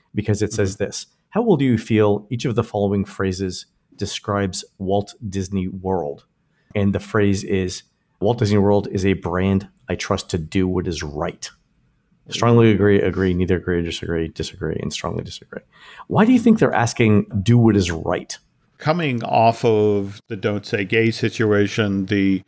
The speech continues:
Speaker 2: bumping heads with Governor DeSantis and that sort of thing, there is some talk, given that,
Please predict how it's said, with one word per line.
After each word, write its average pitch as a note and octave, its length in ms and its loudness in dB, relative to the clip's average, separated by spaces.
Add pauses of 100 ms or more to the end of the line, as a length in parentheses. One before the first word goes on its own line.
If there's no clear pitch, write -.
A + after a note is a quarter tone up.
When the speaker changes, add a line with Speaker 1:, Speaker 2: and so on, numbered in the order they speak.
Speaker 2:
bumping G#2+ 320 -2
heads G#2 260 -2
with G2+ 220 -4
Governor G2+ 340 -2
DeSantis F#2+ 640 -4
and G2 140 -4
that G2 180 -2
sort G#2+ 160 -2
of F#2 80 -6
thing, F#2+ 340 -6
there A2 200 -2
is A2 560 -4 (120)
some A#2+ 300 -2
talk, C3+ 480 0 (160)
given A2+ 300 0
that, G2+ 180 -2